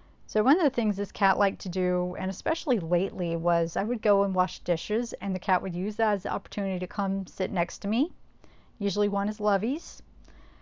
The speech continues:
try to give him loveys, and the next thing I know, he would be sticking his claws in my leg trying to claw it, and he had very sharp claws, and I had to be like, "Okay,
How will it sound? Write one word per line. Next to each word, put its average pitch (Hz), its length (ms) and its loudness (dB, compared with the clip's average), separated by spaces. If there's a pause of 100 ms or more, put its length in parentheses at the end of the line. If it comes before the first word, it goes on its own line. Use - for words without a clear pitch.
(220)
try 202 140 2
to 214 40 2
give 196 200 2
him 202 120 0
loveys, 190 460 0
and 196 140 0
the 185 80 0
next - 240 -4
thing 233 180 0
I 220 80 2
know, 208 220 4
he 208 180 0
would 196 160 0
be 208 240 2
sticking - 460 -2
his 220 220 0
claws 208 420 8
in 208 100 4
my 208 160 4
leg 185 460 4
trying 185 300 2
to 180 100 0
claw 185 320 6
it, 233 160 2
and 196 120 0
he 202 200 -2
had 185 280 2
very 196 280 2
sharp 170 340 2
claws, 160 480 4
and 180 100 -2
I 170 40 -2
had 170 220 2
to 165 40 -8
be 170 160 -2
like, 170 260 2
"Okay, 180 540 2